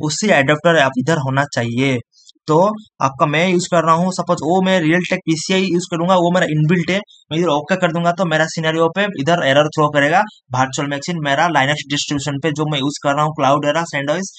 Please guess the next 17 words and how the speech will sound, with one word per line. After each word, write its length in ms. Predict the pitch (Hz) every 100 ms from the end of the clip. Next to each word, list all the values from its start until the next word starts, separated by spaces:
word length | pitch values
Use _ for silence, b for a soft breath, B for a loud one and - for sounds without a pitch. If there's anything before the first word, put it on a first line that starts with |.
| B
उसमें 280 | 139 - 165
error 180 | 139 147
थ्रो 220 | 147 147
करेगा। 300 | 131 123 120 117 b _
तो 120 | 202 196
मैं 300 | 151 180 220
जो 120 | 202
Wi-Fi 340 | 196 170 170
adapter 280 | 160 165 147
use 180 | 143 -
कर 100 | 131
रहा 80 | 139
हूँ, 120 | 170 143
Realtek 380 | 151 139 147 175 -
wireless, 340 | 143 131 156 185 -
उसका 340 | 170 - 208
ही 140 | 208